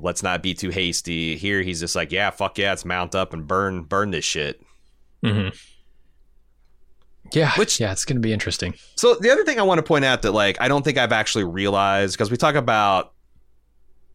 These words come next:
Speaker 1: in Westeros, the dragons are the nuclear weapons.
Speaker 2: Mm-hmm.
Speaker 1: I think mad would be a completely different doctrine, mutual assured destruction, if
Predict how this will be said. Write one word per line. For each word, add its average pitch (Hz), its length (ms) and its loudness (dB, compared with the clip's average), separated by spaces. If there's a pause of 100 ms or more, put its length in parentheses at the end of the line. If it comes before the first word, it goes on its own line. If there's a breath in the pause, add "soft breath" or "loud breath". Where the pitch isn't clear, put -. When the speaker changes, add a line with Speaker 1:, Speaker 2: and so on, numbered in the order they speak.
(280)
Speaker 1:
in 117 140 -2
Westeros, 95 680 0
the 92 80 -4
dragons 98 480 0
are 92 60 2
the 87 100 -4
nuclear 87 420 -4
weapons. - 760 -8 (260)
Speaker 2:
Mm-hmm. 98 180 -4 (1120)
Speaker 1:
I 170 120 2
think 233 200 0
mad 151 460 2
would 127 140 -2
be 120 140 2
a 107 40 0
completely 110 400 0
different 107 280 -2
doctrine, 95 480 -2
mutual 95 260 -4
assured 95 240 -4
destruction, 95 800 -4
if - 380 -4